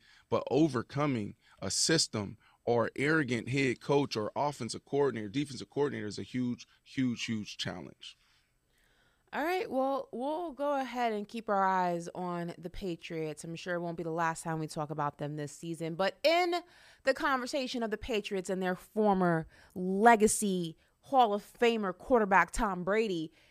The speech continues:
Speaker 2: he ain't playing games with Shedeur Sanders, and he is not impressed because
Speaker 1: <laughs>
Speaker 2: after finding out that Shedeur Sanders had a Rolls Royce, seven-time Super Bowl champion Tom Brady had some hilariously <laughs> harsh words of advice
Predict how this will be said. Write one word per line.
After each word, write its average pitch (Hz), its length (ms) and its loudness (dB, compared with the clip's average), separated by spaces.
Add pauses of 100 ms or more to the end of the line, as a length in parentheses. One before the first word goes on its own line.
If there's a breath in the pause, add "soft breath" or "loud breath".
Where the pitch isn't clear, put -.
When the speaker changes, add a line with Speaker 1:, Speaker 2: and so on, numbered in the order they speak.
(360 soft breath)
Speaker 2:
he 370 120 4 (160)
ain't 392 140 2
playing 349 360 2
games 302 300 -2
with 269 100 -8
Shedeur 226 360 0
Sanders, 196 420 -2
and 180 80 -4
he 277 180 0
is 160 180 0
not 214 300 4
impressed 214 760 0
because 220 380 0
Speaker 1:
<laughs> - 40 -16
Speaker 2:
after 285 380 0
finding 240 400 2
out 208 240 2
that 190 160 4
Shedeur 214 360 0
Sanders 208 380 -2
had 214 180 4
a 196 100 2
Rolls 220 460 2
Royce, 196 720 0 (320 soft breath)
seven-time 285 680 2
Super 285 260 -2
Bowl 226 200 2
champion 214 560 -4
Tom 220 380 -2
Brady 190 480 0 (280 loud breath)
had 233 220 4
some 233 260 4
hilariously 254 1080 0
<laughs> - 20 6
harsh 214 460 4
words 202 380 4
of 185 140 -2
advice 175 540 2